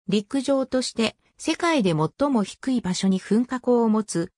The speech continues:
ダロル火山をはじめとした、多数の火山、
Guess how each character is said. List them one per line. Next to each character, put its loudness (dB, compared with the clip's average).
ダ 0
ロ 2
ル -2
火 0
山 0
を 0
は -6
じ -4
め 0
と -6
し -6
た、 -4
多 0
数 0
の 2
火 -4
山、 0